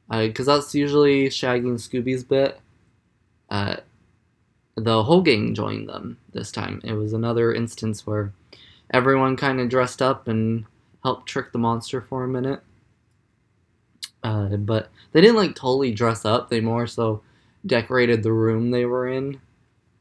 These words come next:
and tricked the monster as if it was his birthday. We're like, "Happy birthday!" So, but I just noted that they all joined in this time.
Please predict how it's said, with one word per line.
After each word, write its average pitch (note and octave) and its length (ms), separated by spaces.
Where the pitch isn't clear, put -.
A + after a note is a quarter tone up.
and G2 280
tricked - 220
the A#2 60
monster G#2+ 540
as G#2 200
if A2 200
it G2+ 80
was G2 140
his - 160
birthday. A2 460
We're A2+ 180
like, - 180
"Happy F#4+ 380
birthday!" F4 760
So, G2+ 500
but A2+ 200
I A2+ 100
just A2 240
noted A2 300
that G2+ 300
they A#2+ 160
all A#2+ 420
joined A2 380
in G2 180
this - 200
time. - 360